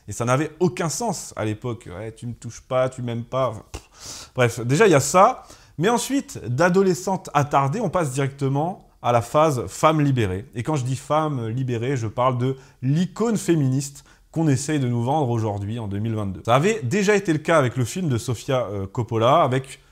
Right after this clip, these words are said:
une sorte de Marie-Antoinette, euh, pop star, euh, Marilyn Monroe de Versailles.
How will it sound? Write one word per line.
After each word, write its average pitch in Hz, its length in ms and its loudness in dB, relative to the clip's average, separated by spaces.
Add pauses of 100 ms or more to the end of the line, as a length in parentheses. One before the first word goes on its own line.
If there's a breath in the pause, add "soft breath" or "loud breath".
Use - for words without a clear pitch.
(120 soft breath)
une 113 80 -8
sorte 117 220 -2
de 110 80 -2
Marie-Antoinette, 110 840 0
euh, 104 80 -2
pop - 240 -4
star, 113 480 2
euh, 98 60 -2
Marilyn 113 400 -2
Monroe 117 300 -2
de 120 80 -2
Versailles. 143 520 0